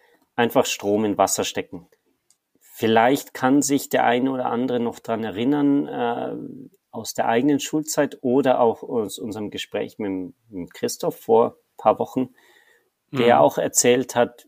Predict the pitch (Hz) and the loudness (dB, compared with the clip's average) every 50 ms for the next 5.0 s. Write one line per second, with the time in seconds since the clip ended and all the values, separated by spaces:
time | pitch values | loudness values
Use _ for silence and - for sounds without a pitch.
0 | _ - 107 104 113 117 117 127 - - - _ _ 143 135 135 135 135 131 131 | _ -12 -6 -4 -2 -2 -2 -2 -4 -6 -10 _ _ 2 4 4 4 4 2 2
1 | 117 117 - - - - 131 135 135 131 - - 110 - - 123 120 - - - | -2 -4 -6 -6 -4 -2 0 2 2 0 0 -2 -4 -2 -2 -2 -2 -2 -2 -4
2 | 127 120 113 117 117 117 - _ - - - 123 107 104 - 127 110 98 - - | -4 -6 -4 -6 -6 -6 -6 _ -16 -10 -6 -4 -4 -4 -2 -2 -2 -2 -4 -6
3 | 107 - - 117 117 113 117 113 113 - _ - 107 101 107 104 101 98 - - | -6 -4 -2 -2 -2 -2 -4 -6 -8 -8 _ -10 -4 -2 -2 0 0 -2 -4 -6
4 | - 98 92 92 101 104 107 98 104 120 110 110 - 107 98 104 101 98 98 | -8 -8 -4 -4 -2 -2 -2 2 2 2 2 2 -2 -4 -4 -2 -4 -2 -2